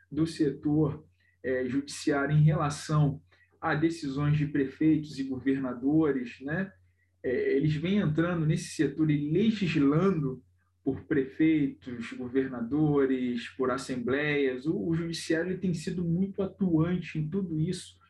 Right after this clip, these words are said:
é, é, tudo em nome da, da, da questão dessa crise sanitária, enfim. Então, de certa forma, isso a gente já consegue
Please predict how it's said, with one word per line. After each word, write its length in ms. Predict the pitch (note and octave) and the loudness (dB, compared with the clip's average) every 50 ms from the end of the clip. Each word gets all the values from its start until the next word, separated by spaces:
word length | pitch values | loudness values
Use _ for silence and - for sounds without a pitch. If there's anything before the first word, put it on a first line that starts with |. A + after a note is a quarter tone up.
| _ - - - - - _ - | _ -20 -20 -20 -20 -18 _ -4
é, 100 | D3 C#3 | -2 0
é, 880 | C3 B2+ - - - B2+ B2+ A#2+ A#2 A2+ A2 A2 G#2+ A2 A2 A2+ A2+ - - | 0 0 0 -2 -2 -2 -2 0 0 0 -2 -2 -2 -2 -2 -4 -6 -4 -2
tudo 280 | - A#3 B3 - G3+ G#3 | 0 0 0 2 2 0
em 120 | G3 F3 | 2 2
nome 460 | D#3 D3+ D#3+ F3 F3+ F3 D#3+ D3 C#3 | 2 2 2 2 0 0 0 0 0
da, 480 | B2+ C3 B2+ B2 A#2+ A2 - - - - _ _ _ _ _ _ _ _ _ _ _ _ _ _ _ _ _ - | 0 -2 -2 -2 -4 -4 -6 -8 -12 -18 _ _ _ _ _ _ _ _ _ _ _ _ _ _ _ _ _ -6
da, 340 | B2+ B2 B2 B2+ C3 B2+ - | -2 -2 0 0 -2 -4 -6
da 160 | - A#2 A#2+ | -6 -8 -8
questão 480 | - B2 B2 - - - C3 B2 B2 | -6 -8 -8 -8 -8 -6 -6 -4 -4
dessa 300 | B2 A#2+ - - - B2 | -4 -4 -6 -6 -10 -12
crise 440 | - - - D#3+ F#3 F#3+ E3+ D3 - | -10 -6 -2 0 0 0 0 -2 -6
sanitária, 1300 | - - D3 C#3 C3 C3+ - - - D3+ D#3 D#3 D3+ D3 C#3 C3 C3 B2 A#2+ A#2+ A#2+ A#2 A#2 A2+ A2 - - _ _ _ _ _ _ _ _ - | -6 -4 -2 -2 -2 -4 -8 -6 -4 -2 0 0 0 0 -2 -2 -2 -2 -4 -4 -4 -4 -4 -6 -6 -8 -12 _ _ _ _ _ _ _ _ -4
enfim. 540 | A3+ A#3+ A#3 G3 G3+ - F#3+ F3+ F3 F#3 G3+ | -2 0 0 0 0 -2 -2 -2 0 0 0
Então, 540 | G#3 G3+ A#3 A3 A#3+ B3 C4+ B3+ A3+ - - - | 0 2 2 2 2 2 0 0 -2 -6 -8 -8
de 180 | F#3+ E3 F#3+ | -8 -6 -6
certa 460 | - - - B3 A#3 A#3 - - F3 | -6 -4 -2 -2 -2 -2 -4 -6 -8
forma, 800 | - - - G#3 A3+ B3 A#3+ G3 F3+ D#3+ D3 C3+ C3 C3 - - | -8 -4 -2 0 2 2 2 0 0 0 0 0 0 -2 -4 -4
isso 460 | G3+ G3 G#3 G#3+ - - - - - - - _ _ _ _ | -4 -2 -2 -2 -2 -4 -6 -8 -8 -10 -16 _ _ _ _
a 160 | - - - | -10 -8 -8
gente 300 | C3 - D#3+ E3 - - | -6 -6 -6 -6 -6 -4
já 100 | - D3+ | -6 -6
consegue 920 | - - - _ E3 E3+ E3 D3+ - - C#3+ C#3+ C3+ B2+ B2+ - A#2 A#2 - | -6 -8 -8 _ -4 -4 -2 -4 -4 -4 -2 0 0 0 0 -4 -8 -12 -12